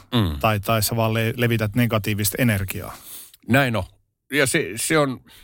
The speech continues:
Speaker 1: mä tiedän, että silloin kun menee lujaa ja haluaa tehdä uraa itselleen ja olla fly ja badass ja kaikkea, niin ei se kauhean hyvältä tunnu. Mutta jotta pääsee tuloksiin siinä omassa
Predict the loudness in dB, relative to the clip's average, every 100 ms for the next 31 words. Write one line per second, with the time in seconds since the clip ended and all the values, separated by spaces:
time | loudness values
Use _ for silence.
0 | _ _ -20 -20 -8 -2 2 2 2 -2
1 | -2 -2 0 0 -2 0 0 0 -2 0
2 | 0 -2 -4 -4 -2 0 0 -2 -2 0
3 | 0 0 0 0 0 -2 -6 -6 -4 -4
4 | -4 -6 -8 _ -4 -2 -2 0 2 2
5 | 0 -6 -8 _ _ _ _ _ -6 -2
6 | 0 0 0 -4 -4 -4 -2 -2 -2 -2
7 | -2 0 0 2 2 2 2 2 2 0
8 | -2 -2 -2 -2 -4 -10 -4 0 2 2
9 | 0 0 -4 -2 0 0 2 2 2 -2
10 | 0 0 2 2 0 -2 -4 -4 -2 0
11 | 0 -4 -4